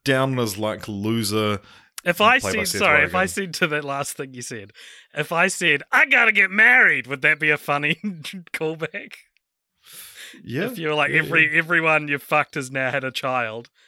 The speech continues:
Speaker 2: and I said, "I gotta get married," does that
Speaker 1: Mm.
Speaker 2: play? Does that fly?
Speaker 1: Yeah, uh, it's 'cause it's, it's somewhat of a Santa Claus reference,
Speaker 2: Yeah.
Speaker 1: but it's also a kind of a Good Luck Chuck reference.
Speaker 2: Yeah.
Speaker 1: Not really, but that was where my mind <laughs> went.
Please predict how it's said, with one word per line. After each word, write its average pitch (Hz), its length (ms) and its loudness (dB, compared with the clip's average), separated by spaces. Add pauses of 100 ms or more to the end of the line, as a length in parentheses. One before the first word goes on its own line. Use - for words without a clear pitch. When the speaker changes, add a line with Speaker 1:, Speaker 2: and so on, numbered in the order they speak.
Speaker 2:
and 120 140 -8
I 123 80 -4
said, 120 200 -10
"I 120 120 -4
gotta 120 220 -6
get 117 140 -16
married," 113 500 -10
does 120 180 -14
that 131 200 -10
Speaker 1:
Mm. 107 140 -12
Speaker 2:
play? 139 340 -8 (280)
Does 131 160 -4
that 147 160 2
fly? 151 520 0 (540)
Speaker 1:
Yeah, 123 380 2
uh, 131 180 4
it's 131 240 0
'cause 131 240 -2
it's, 113 180 -8
it's 120 240 -2
somewhat 123 380 0
of 107 100 -2
a 101 80 -4
Santa 104 380 -2
Claus 95 360 -6
reference, 92 600 -10
Speaker 2:
Yeah. 151 200 0
Speaker 1:
but 113 120 -2
it's - 100 -12
also 92 640 -4 (460)
a 95 140 -4 (180)
kind 98 260 -4
of 92 100 -6
a 95 80 -4
Good 90 220 -8
Luck 90 260 -8
Chuck 98 340 -6
reference. 95 580 -14 (160)
Speaker 2:
Yeah. 208 280 2
Speaker 1:
Not 339 220 8
really, 104 260 4
but 104 220 -2
that 123 120 4
was 107 140 0
where 110 140 0
my 95 160 -2
mind 95 380 -4
<laughs> - 20 -8
went. 104 320 -8